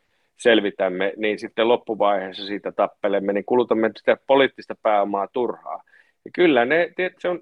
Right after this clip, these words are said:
inhimillisellä tasolla ymmärrettävää, että ne, jotka hankaloittavat ja vaikeuttavat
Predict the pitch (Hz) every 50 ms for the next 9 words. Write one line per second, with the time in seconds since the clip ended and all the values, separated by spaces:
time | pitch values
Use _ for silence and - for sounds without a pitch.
0 | - - - 202 202 185 170 147 139 131 123 120 120 107 - 117 110 - - 113
1 | 107 117 113 113 120 117 117 113 110 110 107 - _ - 117 110 110 110 113 -
2 | - 120 117 120 123 123 120 117 - - 110 107 - _ _ _ _ _ _ _
3 | _ _ _ - 131 147 156 151 - 123 123 117 113 - _ - 117 120 131 131
4 | 123 113 117 127 139 143 143 139 131 110 101 _ - 107 104 98